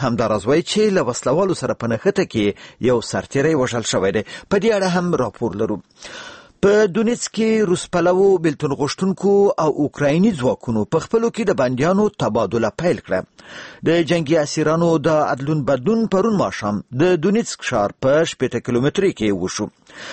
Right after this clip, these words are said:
د روسیې د اترتاس خبري اژانس خبریال چې ادعا کوي د پیښې په ځای کې وو، له، وایي له دواړو خواو څخه اته دېرش جنگي اسیران تبادله شول. خو د اوکراین ولسمشر پیترو پورشینکو د ټویټر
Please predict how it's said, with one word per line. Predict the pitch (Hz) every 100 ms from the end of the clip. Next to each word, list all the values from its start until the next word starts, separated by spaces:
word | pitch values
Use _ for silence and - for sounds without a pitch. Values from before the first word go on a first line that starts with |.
| -
د | - 175 175
روسیې | 165 - 165 160
د | 160
اترتاس | 135 151 - 147 - 143
خبري | 131 131
اژانس | 120 131 123 131
خبریال | 117 123 170
چې | 185 196 190 139
ادعا | 113 147
کوي | 202 208 208 - - 143
د | 139
پیښې | 135 - 131
په | 113
ځای | 107 185 -
کې | 202
وو، | 214 196 - - - - -
له، | 131 170 190 156 -
وایي | 160 208 226
له | 185 143
دواړو | 127 220 220
خواو | - 131 101 -
څخه | 107 113 -
اته | 143 - 240
دېرش | 175 127 -
جنگي | 117 110
اسیران | 110 - 117 123 175
تبادله | 151 95 107 107 139
شول. | 92 - 107 - - - -
خو | 165
د | 139 151
اوکراین | 147 - 175 220
ولسمشر | 233 156 - 139 190 190 170 _ _
پیترو | 185 - 190 202
پورشینکو | - 127 113 - 214 - 107 - - -
د | - 170 165
ټویټر | 233 - 202